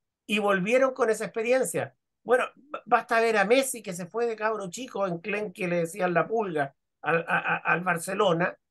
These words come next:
y ahí hizo toda su carrera. Entonces, claro, gracias a eso hoy día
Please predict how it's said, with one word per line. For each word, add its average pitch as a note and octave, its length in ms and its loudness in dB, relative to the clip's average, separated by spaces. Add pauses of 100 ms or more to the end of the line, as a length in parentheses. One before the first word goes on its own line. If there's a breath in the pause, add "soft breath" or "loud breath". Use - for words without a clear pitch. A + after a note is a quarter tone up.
(400)
y E3 120 -4
ahí F#3 240 4
hizo A#3+ 200 -4
toda A#3+ 200 -4
su B3 140 -10
carrera. G3+ 580 -8 (500)
Entonces, B3 460 2
claro, A3 440 2
gracias A#3+ 640 -2
a G#3+ 160 -2
eso G#3+ 340 -4
hoy F3+ 140 -2
día E3+ 400 0